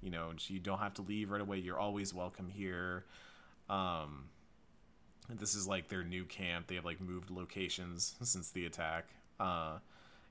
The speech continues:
and they're like, "You're always welcome," and everybody's being super friendly as you're walking out, and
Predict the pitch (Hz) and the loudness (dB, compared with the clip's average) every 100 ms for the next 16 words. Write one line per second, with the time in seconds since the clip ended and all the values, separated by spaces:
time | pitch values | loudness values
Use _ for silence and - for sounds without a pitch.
0 | - 87 87 87 - 98 120 127 127 104 | -6 -2 0 0 0 4 6 8 6 4
1 | 110 117 120 113 110 101 95 101 104 95 | 4 4 4 4 4 2 0 0 0 0
2 | 104 90 - - - 117 - 117 117 117 | -2 2 2 2 0 -4 0 2 2 2
3 | 117 113 101 101 101 98 113 101 95 95 | 2 2 2 0 2 2 2 2 4 4
4 | 92 92 98 92 85 82 | 4 0 -2 -2 -2 -4